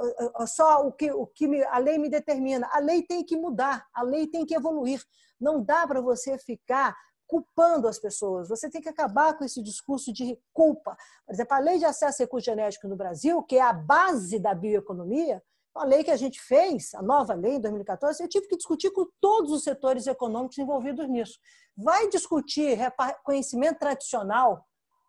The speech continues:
e setores sociais e repartição de benefícios da indústria às populações tradicionais. E vai construir isso num quadro legal que todo, que dê segurança jurídica e que convença o Congresso Nacional,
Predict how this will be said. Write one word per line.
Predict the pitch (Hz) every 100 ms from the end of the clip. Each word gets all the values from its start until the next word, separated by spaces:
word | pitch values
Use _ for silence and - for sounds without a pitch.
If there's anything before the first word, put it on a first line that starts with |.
| -
e | 311 339
setores | 320 - 302 254
sociais | 277 247 233 220
e |
repartição | 285 302 269 - 285
de | 233
benefícios | 226 233 208 - 330 311 - 190 - _ _ -
da | 160 269
indústria | 269 208 175 381 415 - 381 -
às | 302
populações | - 311 320 277 - 285
tradicionais. | 285 269 262 240 185 - - _
E | 302
vai | 302 359 427
construir | 415 381 320 - 339 311 285 285
isso | 320 320
num | 302 294
quadro | 302 277 269
legal | 240 190 254 294
que | 277
todo, | - 381 359 311 254 -
que | 302
dê | 302 320
segurança | 302 247 254 240 226
jurídica | 208 208 277 - 320 - -
e | 320
que | 339
convença | 349 349 240 311 415 359
o | 330
Congresso | 302 226 247 254 254
Nacional, | 226 220 233 311